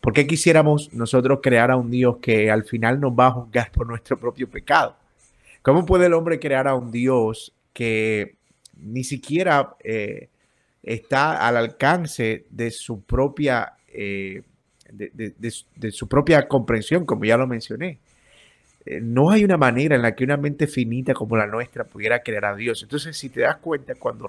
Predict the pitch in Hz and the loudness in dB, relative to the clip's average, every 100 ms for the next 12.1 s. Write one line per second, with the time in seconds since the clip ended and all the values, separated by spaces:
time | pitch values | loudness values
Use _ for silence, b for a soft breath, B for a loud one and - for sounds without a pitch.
0 | 110 123 160 160 147 127 117 - - 123 | -6 -6 -6 -10 -6 -6 -6 -10 -8 -2
1 | 135 151 131 117 110 101 131 139 131 B | 0 2 0 0 -4 -6 -2 0 0 B
2 | B B B B 107 - 120 233 135 123 | B B B B -4 0 0 2 2 2
3 | 117 147 131 117 - 104 104 107 139 120 | 0 -2 -2 -2 -2 -2 -4 0 4 4
4 | 101 101 101 b b b b - 107 117 | 4 2 0 b b b b -4 2 4
5 | 131 151 - 143 147 139 - - 117 110 | 4 2 2 2 2 -2 -4 -8 -2 0
6 | 107 107 104 - 123 123 147 147 - - | 0 -2 -4 -2 -4 -2 -2 -4 -6 -20
7 | - - - - 117 110 113 147 - 127 | -20 -12 -12 -6 0 4 4 2 2 0
8 | 104 104 135 139 - 113 101 98 156 - | 4 2 2 0 -2 -2 0 -2 -6 -10
9 | b b b b b b 110 110 113 - | b b b b b b -4 0 -2 -2
10 | 107 101 107 127 143 143 - - 127 156 | 0 2 4 4 2 -2 -4 2 4 4
11 | 156 135 127 - 107 104 120 131 170 156 | 0 0 -2 -4 -4 -4 -2 -2 -2 -4